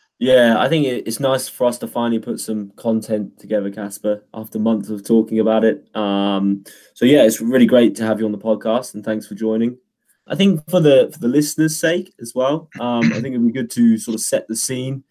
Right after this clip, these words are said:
Perhaps we could start with an introduction of yourself, um,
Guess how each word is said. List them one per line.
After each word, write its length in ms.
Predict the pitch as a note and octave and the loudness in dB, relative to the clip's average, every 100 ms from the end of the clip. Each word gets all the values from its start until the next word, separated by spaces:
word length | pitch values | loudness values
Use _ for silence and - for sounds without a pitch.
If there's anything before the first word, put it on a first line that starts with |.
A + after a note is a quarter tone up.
| _ _ _ | _ _ _
Perhaps 280 | A#2+ A#2 A#2+ | -6 -2 0
we 40 | |
could 140 | A#2 | 0
start 380 | A2+ A#2+ G#2 - - | 2 2 0 -2 -8
with 160 | A2+ G#2+ | -6 0
an 100 | A2+ | 2
introduction 540 | G#2+ G#2+ A2+ - A#2 | 2 0 -4 -2 -2
of 80 | G#2+ | -2
yourself, 880 | A2 - - _ A#2+ A#2 A2+ - - _ | -4 -6 -20 _ 0 2 0 -6 -20 _
um, 560 | A2 G#2+ G#2+ G#2 G#2 | -6 -4 -2 -2 -2